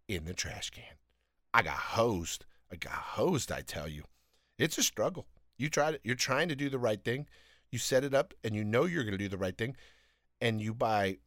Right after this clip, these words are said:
here's another one that happens at my house. I'll buy, like, healthy snacks. 'Cause,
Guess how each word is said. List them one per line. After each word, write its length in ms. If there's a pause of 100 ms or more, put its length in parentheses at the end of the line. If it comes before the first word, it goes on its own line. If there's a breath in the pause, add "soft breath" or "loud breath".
here's 260
another 260
one 140
that 140
happens 280
at 120
my 160
house. 260 (240 soft breath)
I'll 140
buy, 240
like, 180
healthy 320
snacks. 520 (920)
'Cause, 280